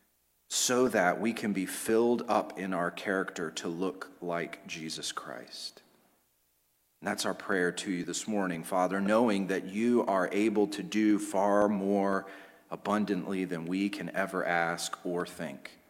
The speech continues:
because your power is at work within us, even now, even during this time of national crisis and concern.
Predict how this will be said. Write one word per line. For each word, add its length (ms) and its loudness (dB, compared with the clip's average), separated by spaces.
because 340 -4
your 320 4
power 640 2
is 280 -2
at 180 -2
work 400 -2
within 360 2
us, 280 2
even 260 2
now, 300 2
even 280 2
during 360 2
this 200 2
time 640 2
of 160 -8
national 420 -2
crisis 720 2
and 160 -8
concern. 760 -2